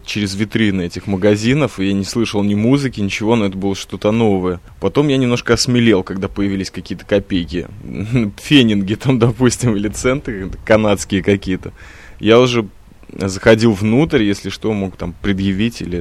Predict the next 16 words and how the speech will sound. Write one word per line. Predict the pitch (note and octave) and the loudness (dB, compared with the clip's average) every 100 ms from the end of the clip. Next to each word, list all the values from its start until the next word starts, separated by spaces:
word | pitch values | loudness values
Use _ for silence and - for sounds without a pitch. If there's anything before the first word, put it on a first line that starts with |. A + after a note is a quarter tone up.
| D#2+ | -8
Ну, | B1 - G#2 | -12 -6 -2
конечно, | G2+ B2 - | 6 6 6
я | G#2+ | 2
там | F#2+ | 0
ничего | F2 F2+ | -4 -6
не | F2 | -8
покупал, | F2 - G2 G#2 G#2+ - - - | -6 -6 -2 -2 -2 -8 -16 -2
турбо | A2+ G#2+ F#2+ B1+ | 0 2 2 0
на | A#1 G2 G2 | -2 0 2
рынке | A2+ B2+ | 2 -2
хватало, | - B2+ A#2+ A#2+ A2+ F#2+ - - - - | 2 2 4 4 4 0 -12 -20 -20 0
но | A2 | 6
я | C#3 | 6
уже | D#3 E3+ | 6 0
слушал | - D3+ D3 | -2 -2 0
музыку. | C#3 G#2+ F#2+ F2+ F2+ | 0 0 -2 -6 -8